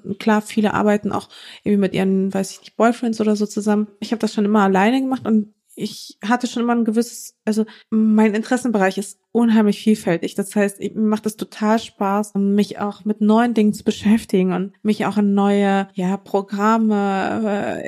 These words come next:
äh, Ausrüstung, was auch immer, auch selbst einzulernen. Also ich, ich bring mir auch immer fast alles selbst bei. Und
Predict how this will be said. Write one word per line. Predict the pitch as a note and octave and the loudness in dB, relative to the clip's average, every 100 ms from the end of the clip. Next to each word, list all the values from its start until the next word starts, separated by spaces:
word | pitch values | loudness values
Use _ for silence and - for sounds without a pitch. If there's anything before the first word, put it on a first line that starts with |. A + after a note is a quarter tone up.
| - | -10
äh, | - - - | -14 -16 -10
Ausrüstung, | - A#3 A#3+ - A3 - G#3+ | 0 0 0 0 0 2 2
was | A3+ | 4
auch | A3 A3+ | 4 2
immer, | A3 | 2
auch | - - - - | -2 -10 -20 -6
selbst | - G3+ - - | -2 -2 -2 -2
einzulernen. | F#3 G#3 - G3 E3+ E3+ E3+ | 0 0 2 2 4 2 0
Also | G3 F#3+ | 0 2
ich, | G3 - C4+ | 0 -2 -14
ich | - - D#4 - _ _ | -16 -20 -20 -20 _ _
bring | - A3+ | 0 2
mir | A3+ | 2
auch | F#3+ | 2
immer | G#3+ G#3 | 2 2
fast | G#3+ - | 0 -2
alles | G3 F#3+ | -2 0
selbst | E3+ F3 - - | 0 0 -2 -10
bei. | - - - - | -10 -10 -14 0
Und | G3+ F#3+ G3 F#3+ | 2 4 2 -2